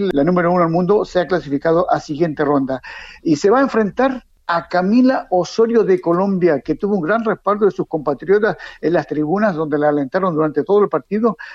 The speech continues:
Ganó el partido frente a Pana Uzbardi de Hungría por seis cuatro, seis, seis uno, y ta-, y por primera vez llega a segunda ronda en el Abierto de Australia. Complicadísimo partido,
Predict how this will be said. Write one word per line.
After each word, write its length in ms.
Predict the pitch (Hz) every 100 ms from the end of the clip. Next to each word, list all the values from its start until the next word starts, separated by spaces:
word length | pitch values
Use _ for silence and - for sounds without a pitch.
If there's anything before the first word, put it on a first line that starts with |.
| -
Ganó 680 | - 147 147 165 180 247 156 _ -
el 120 | 165
partido 380 | 143 143 - 202
frente 340 | - 175 160 151
a 120 | -
Pana 560 | _ 214 214 202 - -
Uzbardi 600 | 170 143 143 202 175 156
de 120 | 170
Hungría 380 | 180 147 190 185
por 180 | 139
seis 220 | 120 180 160
cuatro, 300 | 180 175 156
seis, 260 | - 151 -
seis 300 | - 165 160
uno, 340 | 175 233 233 - - - - _ -
y 220 | 330 311
ta-, 220 | 170 165
y 120 | 175
por 200 | 143 143
primera 320 | 151 208 240
vez 320 | 214 233 - _ -
llega 500 | 123 175 190 208 - - _ -
a 140 | 165
segunda 440 | - 151 202 185
ronda 380 | 151 165 175 202
en 140 | 175 165
el 140 | 160
Abierto 320 | 139 156 156
de 60 | 147
Australia. 460 | 127 - 120 123 - - - -
Complicadísimo 880 | - 175 185 180 170 196 233 226 180
partido, 580 | 160 147 240 269 170